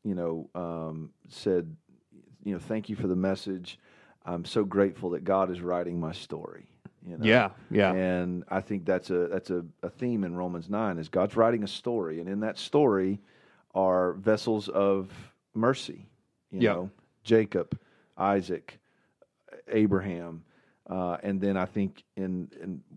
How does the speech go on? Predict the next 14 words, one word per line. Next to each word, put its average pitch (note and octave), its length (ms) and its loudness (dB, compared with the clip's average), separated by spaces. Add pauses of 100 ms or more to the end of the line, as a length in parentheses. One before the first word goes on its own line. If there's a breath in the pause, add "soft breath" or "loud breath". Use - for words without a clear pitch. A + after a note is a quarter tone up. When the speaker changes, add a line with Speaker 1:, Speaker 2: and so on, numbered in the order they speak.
Speaker 1:
one F#2+ 240 2
point G2+ 300 2
in F2 160 -4
chapter G2 340 0
nine, G#2+ 280 0
he F#2+ 80 -2
points - 400 -2
to - 200 0
us, A#2+ 260 4
even G#2+ 260 2
us A#2 240 6
who B2+ 180 4
are B2+ 140 4
called, F2 800 2